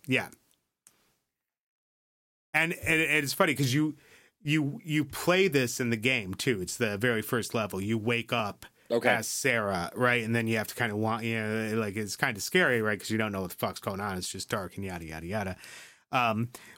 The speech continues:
Speaker 1: but she goes outside. She sees the neighbor's dog is, is standing, uh, uh, is sitting on their porch, and she's like, "What are you doing here?" She's like, "All right, let's take you home."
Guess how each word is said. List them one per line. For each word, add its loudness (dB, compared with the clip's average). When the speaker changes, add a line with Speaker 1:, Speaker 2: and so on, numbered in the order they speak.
Speaker 1:
but 6
she -2
goes 6
outside. 4
She 0
sees 2
the 6
neighbor's 4
dog 4
is, -2
is -2
standing, 0
uh, 0
uh, -2
is 0
sitting 2
on 2
their 0
porch, 2
and -2
she's -2
like, -2
"What 2
are 2
you 2
doing -2
here?" -4
She's -6
like, -4
"All 0
right, -4
let's -4
take 0
you 2
home." 0